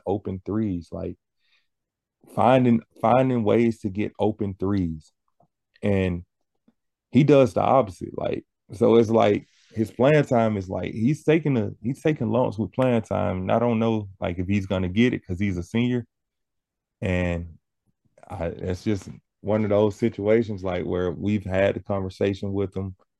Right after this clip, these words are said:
time and time again, and he just, like, I've seen him in the gym, and if I tell him to work on shooting, he goes, like, at a slow pace, or it's not fast, it's not uncomfortable.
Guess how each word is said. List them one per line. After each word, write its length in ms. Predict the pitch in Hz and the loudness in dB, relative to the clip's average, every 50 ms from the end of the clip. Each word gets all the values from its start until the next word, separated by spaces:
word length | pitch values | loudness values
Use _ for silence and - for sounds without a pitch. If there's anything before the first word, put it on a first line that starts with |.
| _ - | _ -4
time 260 | - 101 98 98 98 | -2 0 0 2 0
and 80 | 98 95 | -2 -2
time 260 | - 104 98 95 95 95 | -2 -2 -2 -2 -2 -4
again, 540 | 92 92 101 101 101 98 98 98 98 98 - - | -4 -4 -4 -4 -4 -4 -4 -4 -6 -6 -8 -10
and 380 | 87 87 85 87 85 85 85 85 _ _ _ _ _ _ _ _ _ _ _ _ _ _ _ _ _ _ _ _ _ _ _ _ _ _ | -10 -8 -6 -6 -8 -8 -10 -14 _ _ _ _ _ _ _ _ _ _ _ _ _ _ _ _ _ _ _ _ _ _ _ _ _ _
he 120 | - 107 | 2 2
just, 380 | 101 98 113 110 101 92 - - _ - | 4 6 6 6 4 4 0 -8 _ -6
like, 300 | 90 90 90 87 - - _ _ _ _ _ _ | -4 -4 -4 -4 -6 -10 _ _ _ _ _ _
I've 240 | 101 104 110 113 104 | 2 2 2 2 2
seen 240 | - 127 117 107 104 | 0 0 0 0 0
him 100 | 101 101 | -2 -2
in 140 | 98 98 | -2 -2
the 60 | 92 85 | -4 -4
gym, 420 | 82 98 107 110 107 101 95 92 | -2 -2 -2 0 0 -2 -2 -4
and 100 | 87 87 | -6 -8
if 60 | 87 - | -6 -2
I 120 | 104 104 101 | 0 0 0
tell 200 | - - 113 104 | 2 2 0 0
him 120 | 101 95 | 2 0
to 60 | 90 | -2
work 280 | 85 90 92 92 90 - | -2 0 -2 -2 -2 -4
on 140 | 90 90 92 | -8 -10 -10
shooting, 480 | - - 113 110 107 101 95 92 92 | -6 -4 -2 -2 0 -2 -2 -4 -4
he 140 | 92 98 95 | -4 -4 -4
goes, 480 | 92 - 92 92 95 92 92 92 87 90 | -4 -2 0 2 2 2 0 -2 -2 -4
like, 240 | 90 90 92 - 92 | -6 -6 -6 -6 -6
at 140 | 90 87 | -6 -6
a 60 | 90 90 | -6 -8
slow 380 | - - - 95 92 92 87 | -10 -8 -4 -2 0 0 -2
pace, 560 | - - 95 92 90 90 90 90 90 90 - | -2 -2 -2 0 0 0 0 -2 -4 -6 -10
or 380 | 90 90 90 87 87 87 85 - _ _ _ _ _ _ _ _ _ _ _ _ _ _ _ - | -10 -6 -4 -4 -4 -4 -6 -10 _ _ _ _ _ _ _ _ _ _ _ _ _ _ _ 0
it's 260 | 104 98 92 - - | 0 0 2 0 -2
not 380 | 92 92 95 98 98 - - | 0 2 2 2 2 0 -2
fast, 720 | - _ 101 101 98 92 92 92 92 92 92 92 92 90 - | -2 _ 2 2 4 2 2 2 0 0 0 -2 -4 -4 -8
it's 140 | 87 82 - | -14 -10 -4
not 260 | 98 98 95 - - | -2 0 0 0 -2
uncomfortable. 920 | 92 92 90 90 - 101 101 95 92 - 98 87 87 90 90 90 90 90 | -2 -4 -4 -2 -2 0 0 0 -2 -4 -6 -4 -4 -2 -2 -4 -6 -10